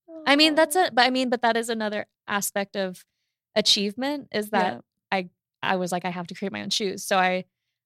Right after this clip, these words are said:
Speaker 1: I was like, "Okay, well, what did, what did, what can I do that they didn't?" <laughs> So,
Speaker 2: Yeah.
Speaker 1: like, that is another
Speaker 2: Yeah.
Speaker 1: trope of one, also being Asian.
Speaker 2: Yeah.
Speaker 1: Like, we had to be the stars of the show,
Speaker 2: Well, and there
Speaker 1: which
Speaker 2: can
Speaker 1: I
Speaker 2: only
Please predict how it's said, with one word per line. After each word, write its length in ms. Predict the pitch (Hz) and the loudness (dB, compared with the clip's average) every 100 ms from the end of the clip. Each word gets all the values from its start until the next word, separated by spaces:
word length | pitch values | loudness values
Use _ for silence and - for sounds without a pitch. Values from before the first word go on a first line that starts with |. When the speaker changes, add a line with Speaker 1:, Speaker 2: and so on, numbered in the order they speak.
| - | -2
Speaker 1:
I 80 | |
was 100 | 202 | -2
like, 120 | 196 185 | 0 -4
"Okay, 160 | 190 | -4
well, 200 | 180 180 | -4 -4
what 180 | 175 175 | -4 -4
did, 200 | 190 175 202 - | -4 -8 -10 -2
what 180 | 202 196 | 0 2
did, 260 | 196 185 196 _ _ _ _ | -2 -4 -14 _ _ _ _
what 180 | 214 202 | -4 -2
can 120 | 233 | 2
I 140 | 208 220 | 2 2
do 180 | 208 190 | 2 -2
that 180 | 196 | 0
they 140 | 196 196 | 0 0
didn't?" 440 | 185 196 185 104 - | 2 2 0 -12 -20
<laughs> 40 | _ | _
So, 120 | 226 233 | -2 6
Speaker 2:
Yeah. 80 | 311 | 8
Speaker 1:
like, 200 | 262 247 | 8 6
that 140 | 240 | 8
is 160 | 247 226 | 8 6
another 360 | 202 208 202 | 4 6 4
Speaker 2:
Yeah. 40 | 196 | 0
Speaker 1:
trope 360 | - 220 214 202 | 2 2 2 0
of 240 | 190 180 _ _ _ - | -2 -4 _ _ _ 0
one, 200 | 233 415 | 2 4
also 280 | 254 294 | 2 2
being 220 | 233 214 185 | 0 0 0
Asian. 500 | 185 214 - - 202 _ _ _ | 0 0 -2 -8 -12 _ _ _
Speaker 2:
Yeah. 300 | 202 - - | -4 -4 -8
Speaker 1:
Like, 240 | 214 196 196 | 2 2 2
we 120 | 202 202 | -4 0
had 180 | 202 | 0
to 80 | 208 | -2
be 120 | 196 | -6
the 100 | 196 | -6
stars 340 | 202 190 185 190 | -4 -2 -2 -2
of 100 | 185 | -6
the 80 | 196 | -2
show, 400 | 214 202 - - _ | 0 0 -2 -10 _
Speaker 2:
Well, 140 | 247 | 0
and 60 | 214 | 6
there 40 | 254 | 6
Speaker 1:
which 80 | - | 8
Speaker 2:
can 80 | |
Speaker 1:
I 20 | |
Speaker 2:
only 80 | 294 | 8